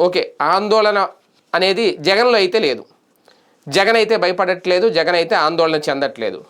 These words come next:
ఎందుకంటే జగన్కి ఇలాంటి రాజకీయాలు కొత్త కాదు, జగన్కి అరెస్టులు కొత్త కాదు, జగన్కి జైలు కొత్త కాదు.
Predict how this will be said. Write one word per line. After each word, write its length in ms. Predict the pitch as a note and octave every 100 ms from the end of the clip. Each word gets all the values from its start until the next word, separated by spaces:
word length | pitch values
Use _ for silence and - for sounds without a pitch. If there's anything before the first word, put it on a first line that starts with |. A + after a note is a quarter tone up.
| -
ఎందుకంటే 540 | D#3 F#3+ F#3 D#3+ C#3 - _ _ D#3+
జగన్కి 320 | D#3+ F#3 F#3+
ఇలాంటి 260 | F#3 F3+
రాజకీయాలు 440 | F3 F3 F3+ F3+ F3
కొత్త 240 | F3+ -
కాదు, 300 | F3+ E3 F3+ - _ _ -
జగన్కి 380 | C#3 C#3 F3+ F3+
అరెస్టులు 320 | F3 F3+ F#3
కొత్త 220 | F3+ F#3
కాదు, 280 | E3+ E3+ F3 _ - - _ _
జగన్కి 360 | D3 F#3 A3 A3
జైలు 280 | E3 F3 F3+
కొత్త 240 | D3+ -
కాదు. 280 | A#2+ A2 -